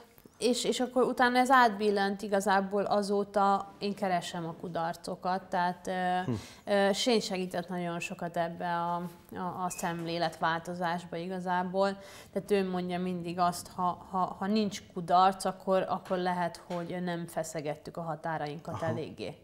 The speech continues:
Speaker 2: Tehát ő
Speaker 1: Tehát
Speaker 2: átformálta ezt a fejedben, és azt mondta, hogy a kudarc az, amire vágyunk?
Speaker 1: Így van.
Speaker 2: Ó,
Speaker 1: Tehát,
Speaker 2: te jó ég. Ez,
Speaker 1: ö,
Speaker 2: ez nagyon érdekes, amit mondod.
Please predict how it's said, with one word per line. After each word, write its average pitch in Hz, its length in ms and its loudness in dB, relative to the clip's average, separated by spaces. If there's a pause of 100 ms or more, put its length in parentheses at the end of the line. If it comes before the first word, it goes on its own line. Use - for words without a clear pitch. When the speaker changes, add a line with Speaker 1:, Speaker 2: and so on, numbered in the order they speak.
(500)
Speaker 2:
Tehát 113 240 2
ő 113 40 4
Speaker 1:
Tehát 110 160 6
Speaker 2:
átformálta 110 960 4
ezt - 180 -4
a 104 40 -2
fejedben, 107 500 2
és 101 140 -2
azt 104 180 0
mondta, 107 260 -2
hogy 104 140 4
a 98 120 4
kudarc 104 640 2
az, 101 140 -2
amire 104 320 0
vágyunk? 92 760 -2
Speaker 1:
Így 190 220 -4
van. 165 300 -6 (300)
Speaker 2:
Ó, 220 120 -2
Speaker 1:
Tehát, 226 300 8
Speaker 2:
te 202 60 4
jó 208 40 2
ég. 208 60 4 (220)
Ez, 226 120 12
Speaker 1:
ö, - 40 12
Speaker 2:
ez 127 200 10
nagyon 123 300 4
érdekes, 113 460 0
amit 117 200 0
mondod. 120 200 -8